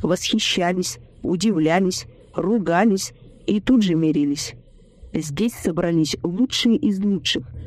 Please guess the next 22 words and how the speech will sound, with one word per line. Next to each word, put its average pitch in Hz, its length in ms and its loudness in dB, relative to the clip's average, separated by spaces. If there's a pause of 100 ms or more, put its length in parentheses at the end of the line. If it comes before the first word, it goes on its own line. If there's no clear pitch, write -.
(120)
фанатики 214 680 0
и - 380 -4
энтузиасты, 196 880 0 (340)
стоявшие 196 760 0
когда-то 185 600 0
у 175 120 0
основ 202 420 0
создания 175 600 2
этой 185 320 -2
самой 202 320 2
техники, 147 680 -2 (340)
и 202 140 2
теперь 262 420 -2
у 185 80 0
них 175 240 0
была 175 260 2
возможность 165 760 0
увидеть, 175 640 2 (240)
пощупать 175 680 -2 (260)
и 208 80 2
понять 196 600 2
то, 269 200 0